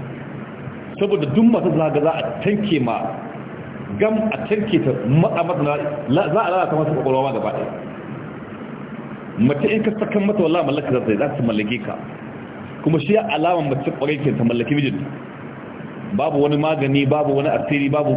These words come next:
komi, babu guru, babu laya, babu boka, babu malam. Za ta mallake ka da halin ƙwarai. Kuma bai za ka yi. Ko da haka motsa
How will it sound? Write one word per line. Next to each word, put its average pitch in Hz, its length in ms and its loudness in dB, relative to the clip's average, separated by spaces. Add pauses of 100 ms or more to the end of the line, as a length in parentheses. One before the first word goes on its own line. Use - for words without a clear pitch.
komi, 156 340 4 (340)
babu 143 260 0
guru, 156 320 6
babu 165 240 0
laya, 143 280 2
babu 151 220 2
boka, 156 380 2
babu 151 180 2
malam. 117 260 0 (840)
Za 180 120 2
ta 180 100 0
mallake 147 480 2
ka 170 80 4
da 131 80 4
halin 143 280 0
ƙwarai. 147 260 0 (1000)
Kuma 185 180 4
bai 170 140 4
za 147 140 0
ka 135 120 -2
yi. 110 100 0
Ko 233 140 4
da 220 100 4
haka 208 120 2
motsa 175 280 2